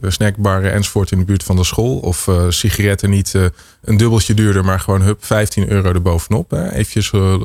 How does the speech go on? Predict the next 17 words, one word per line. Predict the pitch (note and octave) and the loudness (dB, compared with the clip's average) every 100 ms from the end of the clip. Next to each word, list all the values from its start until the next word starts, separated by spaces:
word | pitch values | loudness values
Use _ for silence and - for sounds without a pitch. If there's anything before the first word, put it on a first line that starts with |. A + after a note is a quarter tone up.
| - | -4
simpel | F#2+ - G#2+ G2+ | -6 -4 -2 -4
gezegd. | - G#2+ - - - - - - | -4 -4 -6 -12 -20 -20 -20 -4
In | - A2 | -2 2
combinatie | A2 G#2 G2 A2 D#3 - F#3+ G3 - - - | 4 4 4 4 0 -2 -2 -4 -10 -16 0
met | A2+ | 2
dat | A#2+ A2 | 2 2
er | G2 | 2
dus | G2 F#2 - - | 4 2 0 -4
toepassingen | E3 D#3 D#3 C#3+ C3 | -4 0 0 2 2
zijn | B2 A#2+ A#2 | 2 2 2
waar | A2 G#2+ | 0 0
mensen | A#2 A#2 - | 0 -2 0
zichzelf | G#2+ - - C3 F3+ D#3+ - | -2 -2 -4 -4 -4 -4 -4
eigenlijk | C3+ - A#2+ - | -4 -4 -8 -2
door | A2+ A2 A2 - _ _ _ _ - | 0 0 -2 -6 _ _ _ _ -2
erkend | A2+ - C#3 C3+ | -2 0 0 0
voelen. | - F#2+ - | -4 -6 -4